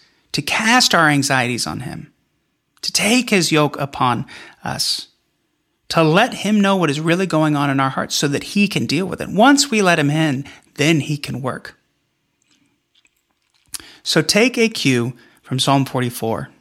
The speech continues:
from David, and let God have it.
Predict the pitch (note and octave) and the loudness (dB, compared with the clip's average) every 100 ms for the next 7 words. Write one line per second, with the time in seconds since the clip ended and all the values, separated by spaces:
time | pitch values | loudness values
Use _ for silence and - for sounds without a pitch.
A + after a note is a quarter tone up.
0 | _ _ _ _ _ _ _ - C3 B2+ | _ _ _ _ _ _ _ -8 -4 -2
1 | C3 A#2 A2 C#3+ - _ - - - _ | 0 0 -4 -6 -12 _ -20 -20 -20 _
2 | - C#3 C3+ C#3+ D#3 G#3 A#3+ - _ D#3+ | 0 2 2 4 4 4 2 -4 _ 0
3 | D#3+ D#3+ E3+ - _ - D3+ C#3 E2+ - | 0 2 -2 -4 _ -10 -4 -4 -4 -12
4 | - | -16